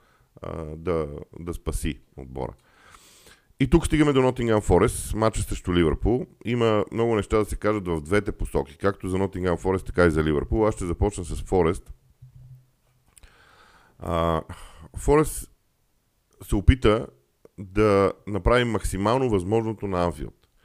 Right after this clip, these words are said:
На място, на което Ман Юнайтед бе победен с седем гола.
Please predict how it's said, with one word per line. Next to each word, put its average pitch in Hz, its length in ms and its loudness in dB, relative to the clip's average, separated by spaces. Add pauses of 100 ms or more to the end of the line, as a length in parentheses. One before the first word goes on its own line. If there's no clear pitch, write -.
(480)
На - 80 -2
място, 139 320 4
на 143 80 0
което 123 560 0 (800)
Ман 110 260 4
Юнайтед 101 300 2
бе 101 100 6
победен 90 380 2
с - 160 -6
седем 80 280 2
гола. 71 220 -2